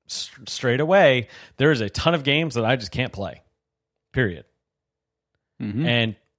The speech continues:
Speaker 1: that is not fun sometimes. Just gonna put that out there. Um, I wish I had more. I've looked into things, by the way, but I'm also dealing with where I'm at situationally. Um,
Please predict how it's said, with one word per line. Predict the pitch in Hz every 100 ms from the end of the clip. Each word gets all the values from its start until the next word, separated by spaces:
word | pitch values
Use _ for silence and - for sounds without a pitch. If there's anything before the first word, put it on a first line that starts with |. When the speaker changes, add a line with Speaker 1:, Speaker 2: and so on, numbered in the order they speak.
| _ 107
Speaker 1:
that | 131 170 143
is | 104 87
not | 98 110 123 -
fun | 113 98 85
sometimes. | 82 85 78 57 - - _ _ _ _
Just | 107 107
gonna | 120 110
put | 120
that | 107
out | 87 90
there. | 67 92 _ _ _
Um, | 101 98 95 92
I | 98 113
wish | 104 120 143 -
I | 123 131
had | 131 139 135
more. | 139 143 170 180 _ _
I've | 92 87
looked | 95 -
into | 110 120 135
things, | 120 127 131
by | 127 127
the | 127
way, | 131 139 147 _ - -
but | 101 120 131 - _ _ _ _
I'm | 117 110
also | 117 120 127
dealing | 110 107 113 117 123
with | 113 117 - - 110
where | 107 107 107 123
I'm | 120
at | 120 127 _ _ _
situationally. | - 127 - 143 175 - 90 92 87 87
Um, | 101 98 95 98